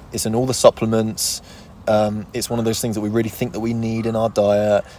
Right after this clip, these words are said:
Anything that has protein on it, go in the supermarket, you'll see it. Protein peanut butter, protein flapjacks, protein water is one as well.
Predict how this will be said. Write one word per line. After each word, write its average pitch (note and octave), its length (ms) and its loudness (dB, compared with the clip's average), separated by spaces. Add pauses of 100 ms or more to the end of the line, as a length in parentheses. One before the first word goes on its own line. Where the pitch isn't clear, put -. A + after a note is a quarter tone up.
(120)
Anything C3 360 2
that B2 80 -2
has B2+ 120 0
protein A2+ 480 2
on G#2 140 0
it, G#2+ 100 0
go B2 120 4
in B2+ 80 2
the C#3 60 -2
supermarket, A2+ 640 0
you'll A2 120 -4
see A2 200 -2
it. F#2 160 -2
Protein A2 400 -2
peanut B2 360 -6
butter, A#2 340 2
protein G#2 400 -4
flapjacks, - 580 4
protein G#2 500 -4
water A#2+ 540 2
is G#2+ 160 -6
one A2 180 -2
as A#2 140 -6
well. B2+ 260 6